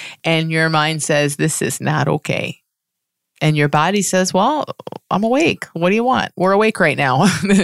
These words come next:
It is what it is." And your mind says, Mm-mm, can't have this. All of these things are gonna happen. I'm gonna feel horrible. I'm gonna be crabby. I'm gonna mess up at work. Can't have this. And what if I don't sleep tomorrow? And what if I don't sleep the next day?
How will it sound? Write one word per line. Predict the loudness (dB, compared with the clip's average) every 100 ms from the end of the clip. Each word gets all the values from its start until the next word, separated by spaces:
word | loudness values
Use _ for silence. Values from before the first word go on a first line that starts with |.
| 0 -10 -4
It | 2
is | 2 2
what | 2 2
it | 2
is." | 2 0 -4 -10 -14 -16 -6
And | -2 0
your | 0
mind | 0 0 0
says, | 0 0 0
Mm-mm, | -6 -4 -6 -8 -2
can't | 2 4
have | 4 2
this. | 2 2 0 -4 -6 -12 -4
All | 0 4 4 4 2
of | 2
these | 2 2
things | 0 2
are | 0
gonna | 0 0
happen. | 2 2 0 -4 -8 _ _ _ _ -20 -8 -2
I'm | -2 -2
gonna | -4 -4
feel | -2 -2
horrible. | 2 2 4 2 0 2
I'm | 0 -2
gonna | -2
be | -2 -2
crabby. | 0 0 0 -2
I'm | -2
gonna | -2 -2
mess | 0 -2
up | -2 -4
at | -2
work. | 0 2 0 -2 -12 -16 -18 -20 _
Can't | -4 -2 0
have | 0 2
this. | 0 0 -2
And | 0 0 0
what | 0 0
if | 2 0
I |
don't | 0 -2
sleep | -2 -4
tomorrow? | -2 0 0 0 -2
And | -2
what | 2 0 0
if | -2
I |
don't | 0 -2 0
sleep | -2 -2
the | -2
next | -2 -2 -2
day? | -2 -4